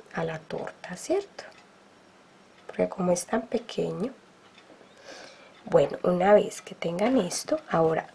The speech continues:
tiene que quedar en todo el centro, miren acá, en todo el centro, ¿cierto?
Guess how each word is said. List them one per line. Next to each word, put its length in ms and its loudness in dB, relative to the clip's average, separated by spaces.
tiene 220 10
que 180 0
quedar 400 6
en 240 6
todo 540 10
el 160 4
centro, 800 -2
miren 400 0
acá, 340 -2
en 120 0
todo 340 2
el 80 -2
centro, 640 -4
¿cierto? 520 0